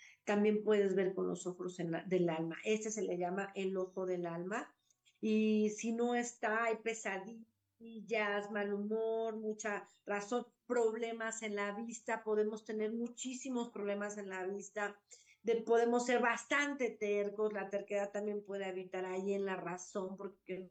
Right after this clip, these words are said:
no queremos ver otras posibilidades, y ese chakra, pues, eh, es afectado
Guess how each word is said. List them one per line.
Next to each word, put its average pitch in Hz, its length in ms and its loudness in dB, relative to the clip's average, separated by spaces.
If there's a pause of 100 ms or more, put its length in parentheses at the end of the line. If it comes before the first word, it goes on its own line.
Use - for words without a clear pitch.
no 180 140 -8 (920)
queremos 196 500 -6 (320)
ver 214 300 6
otras 208 380 2
posibilidades, 185 1300 -2 (400)
y 240 160 6
ese 262 240 4
chakra, 262 500 2
pues, 208 400 2
eh, 202 400 0 (180)
es 240 200 0
afectado 233 1040 0